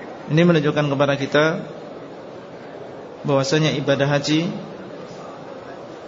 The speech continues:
adalah ibadah yang wajib, karena Allah berfirman, "Walillahi 'alan nas."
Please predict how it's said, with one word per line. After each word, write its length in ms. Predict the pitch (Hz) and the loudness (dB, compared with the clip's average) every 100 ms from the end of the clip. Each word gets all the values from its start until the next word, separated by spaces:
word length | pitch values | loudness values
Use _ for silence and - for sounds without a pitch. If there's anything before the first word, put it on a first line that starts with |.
| - | -4
adalah 340 | 151 151 147 147 | 0 2 2 2
ibadah 360 | 143 143 135 139 | 0 2 2 2
yang 160 | 135 | 2
wajib, 340 | 135 - 139 - - - - - - - - - - - - - - - - - - - - | 2 2 0 -2 -12 -14 -14 -14 -14 -14 -14 -14 -14 -14 -14 -14 -14 -14 -14 -14 -14 -14 -6
karena 180 | 143 139 | 0 2
Allah 240 | 143 160 139 | 4 4 2
berfirman, 800 | 127 156 151 156 165 185 190 - - - | 2 2 4 4 4 2 -2 -6 -10 -2
"Walillahi 1040 | 147 139 143 131 139 151 156 160 185 208 | 4 4 4 2 2 4 4 2 0 0
'alan 320 | 147 143 143 135 | 0 2 2 2
nas." 560 | 131 123 - - - | 2 2 0 -2 -6